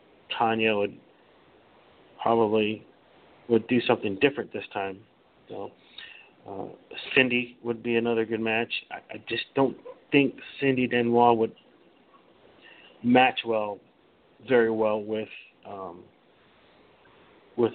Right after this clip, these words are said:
Cyborg. Um, she's more of a, um,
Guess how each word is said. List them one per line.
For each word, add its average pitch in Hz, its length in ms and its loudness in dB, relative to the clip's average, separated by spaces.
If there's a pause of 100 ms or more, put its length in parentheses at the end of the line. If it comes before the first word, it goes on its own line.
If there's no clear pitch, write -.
Cyborg. 101 480 0 (220)
Um, 95 340 -14 (1120)
she's 104 100 -10 (100)
more 113 360 4
of 107 100 -2
a, 107 320 2
um, 95 400 -8